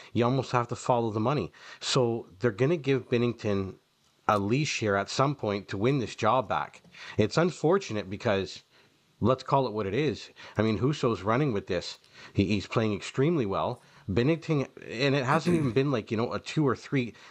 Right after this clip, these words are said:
like, this is now about six, seven, eight games now, uh, potentially even more, where Binnington, a-, and, you know, for those, for those not in fantasy hockey, I mean, there's a thing called quality starts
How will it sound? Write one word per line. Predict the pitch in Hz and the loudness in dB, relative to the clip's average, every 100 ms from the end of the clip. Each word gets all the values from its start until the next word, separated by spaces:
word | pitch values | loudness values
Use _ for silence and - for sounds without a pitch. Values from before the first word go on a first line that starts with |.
| - | -2
like, | 104 | -2
this | 156 156 | -2 -2
is | 175 151 | -2 0
now | 139 135 | 0 2
about | 117 113 - | 0 -2 -2
six, | - 143 - | -2 -2 -2
seven, | - 131 120 | -2 0 0
eight | 120 95 | -2 0
games | 117 143 180 113 | 0 2 0 -2
now, | 92 95 - - - - | -2 -2 -4 -14 -20 -2
uh, | 98 92 | 0 0
potentially | - - 156 - 139 | 0 -2 -2 0 0
even | 107 110 | 0 0
more, | 107 170 | 2 0
where | 123 110 | 2 0
Binnington, | 95 123 156 147 120 113 - - - - | 2 0 0 0 -2 -2 -8 -20 -20 -2
a-, | - | 0
and, | 110 120 120 - - _ - | 2 2 0 -2 -12 _ 0
you | 120 | 2
know, | 117 104 101 | 2 0 -4
for | - 135 | -4 0
those, | 127 143 135 - _ - | 2 2 -2 -10 _ -8
for | - | -2
those | 120 143 117 | 2 2 2
not | 127 113 | 0 0
in | 104 | -4
fantasy | - 127 123 - 98 | 0 0 0 -2 0
hockey, | 113 175 - 98 | 2 2 -2 -2
I | |
mean, | 98 98 101 | 0 0 0
there's | 110 - | -2 -4
a | 98 | -2
thing | 127 127 | -2 0
called | 135 104 - | 0 -2 -4
quality | - 123 127 104 | -2 0 0 -2
starts | - - 139 117 - | -8 -2 0 0 -6